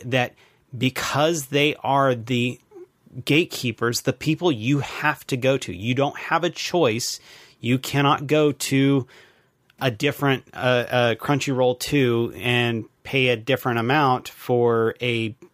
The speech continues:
better quality stream. As long as Crunchyroll is the only one. I know the arguments. The problem is, is that you, if you want to support them,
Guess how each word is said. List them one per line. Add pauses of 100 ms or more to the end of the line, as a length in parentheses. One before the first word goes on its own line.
(180)
better
quality
stream.
As
long
as (180)
Crunchyroll
is
the
only
one. (500)
I
know
the
arguments. (960)
The
problem
is,
is
that (760)
you, (100)
if
you
want
to
support
them,